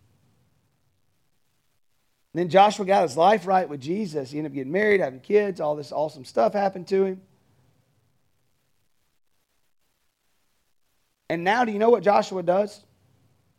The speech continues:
One, he travels the world preaching. And he's gonna be here, and he's gonna preach, and it's gonna be amazing. But two, he travels the world speaking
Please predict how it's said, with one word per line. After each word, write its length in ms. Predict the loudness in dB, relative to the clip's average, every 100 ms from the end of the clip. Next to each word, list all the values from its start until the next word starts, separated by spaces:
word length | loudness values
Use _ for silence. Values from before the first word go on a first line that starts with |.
| _ _ _ _ _ _ _ _ _ _ _ _ _ _ _ _ -4
One, 360 | 2 4 4
he 120 | -2
travels 420 | 0 2 2 0 -4
the 100 | 0
world 280 | 2 2 0
preaching. 460 | -2 -2 -16 -20 _ _ _ _ _ _ _ _ _ _ _ _ _ _ _ _ _ _ _ _
And 80 | -10
he's 60 | -4
gonna 160 | -2
be 120 | 0 0
here, 380 | 0 -2 -4 _
and 60 | -12
he's 80 | -10
gonna 140 | -8
preach, 480 | 0 2 2 -6 -20 _
and 60 | -14
it's 60 |
gonna 120 | -8 -4
be 120 | -2
amazing. 500 | -2 -2 -4 -12 -20 _ _ _ _ _ _ _ _ _ _ _ _ _ _
But 240 | 0 0 0
two, 540 | -2 2 2 -2 -10 -16 _ _ _ _ _ _ _ _ _ _ -4
he 100 | -2
travels 480 | 2 4 2 0
the 100 | 0
world 300 | 2 2 0
speaking 880 | -4 -10 -6 -6 -6 -6 -6 -8 -12